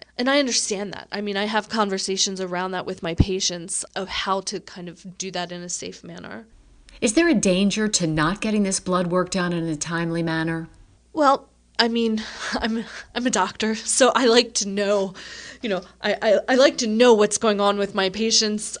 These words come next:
Speaker 1: you know, especially if I have them on medications. I wanna make sure that their kidney function is good. I wanna make sure that their liver is working the way it should. Things like that, that kind of tell me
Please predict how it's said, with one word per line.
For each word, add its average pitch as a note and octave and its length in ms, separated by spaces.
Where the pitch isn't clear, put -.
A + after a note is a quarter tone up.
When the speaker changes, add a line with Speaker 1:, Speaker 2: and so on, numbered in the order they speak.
Speaker 1:
you C4 120
know, G#3 220
especially D#4+ 440
if C4+ 120
I G#3+ 80
have G#3 240
them G#3 120
on F#3+ 140
medications. F#3+ 920
I G#3+ 100
wanna G#3 200
make F#3+ 180
sure F#3+ 180
that F3+ 160
their D#3+ 100
kidney C4 380
function G#3+ 460
is G3+ 180
good. G#3 400
I A3 100
wanna G#3 200
make G3+ 180
sure G3+ 180
that F3 160
their F#3+ 140
liver A3+ 380
is G#3+ 160
working G3+ 320
the F#3+ 100
way F#3 200
it F#3 140
should. F3+ 480
Things D4 340
like D4+ 220
that, A3 300
that G3+ 160
kind A3 380
of G3 360
tell A#3+ 300
me G#3+ 420